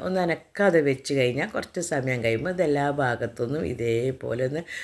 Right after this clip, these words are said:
പഞ്ചസാര മെൽറ്റായിട്ട് വരും. ദാ നമ്മളെ പഞ്ചസാരയൊക്കെ മെൽറ്റായിട്ട് വരുന്നുണ്ട്. ഇനി നമ്മൾക്ക് എന്തെങ്കിലും ഒരു പെ-, എന്തെങ്കിലും എടുത്തിട്ട് സ്പൂണോ എന്തെങ്കിലും എടുത്തൊന്ന് ഇളക്കിയിട്ട് കൊടുക്കുക.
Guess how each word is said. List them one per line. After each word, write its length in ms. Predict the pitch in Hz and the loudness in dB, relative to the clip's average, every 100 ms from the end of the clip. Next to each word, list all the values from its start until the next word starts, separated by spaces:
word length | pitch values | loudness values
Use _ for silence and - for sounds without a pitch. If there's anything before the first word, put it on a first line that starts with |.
| - | -2
പഞ്ചസാര 560 | 165 156 139 139 123 160 | 0 2 2 2 0 -2
മെൽറ്റായിട്ട് 720 | 180 160 143 - 156 117 113 | -2 -2 -4 -4 -2 -2 -2
വരും. 320 | 131 117 135 190 | 0 2 2 0
ദാ 100 | 143 | -2
നമ്മളെ 300 | 123 120 120 | -2 -2 -2
പഞ്ചസാരയൊക്കെ 720 | 120 120 117 113 123 120 120 131 | -2 -4 -4 -2 0 0 -2 -2
മെൽറ്റായിട്ട് 760 | 117 104 107 - 139 113 117 | -2 -2 -4 -2 0 0 0
വരുന്നുണ്ട്. 520 | 110 104 104 110 110 220 - - - | 0 0 -2 0 2 2 -2 -12 -4
ഇനി 200 | - 277 202 | 2 4 4
നമ്മൾക്ക് 440 | 143 123 123 139 | 4 2 2 2
എന്തെങ്കിലും 460 | 123 120 110 120 123 | -2 -2 -2 0 0
ഒരു 120 | 165 | 0
പെ-, 240 | 123 113 - | -2 -2 -4
എന്തെങ്കിലും 380 | 131 127 123 120 | -6 -4 -4 -4
എടുത്തിട്ട് 360 | 113 135 135 | -4 -6 -4
സ്പൂണോ 380 | 208 - 156 123 120 | -4 -6 -4 0 0
എന്തെങ്കിലും 380 | 110 113 117 113 | 0 -2 -2 -4
എടുത്തൊന്ന് 320 | 110 175 185 | -2 -4 -4
ഇളക്കിയിട്ട് 460 | - 196 170 127 - | -2 -2 -2 -4 -4
കൊടുക്കുക. 400 | 107 101 92 117 | -4 -4 -6 -10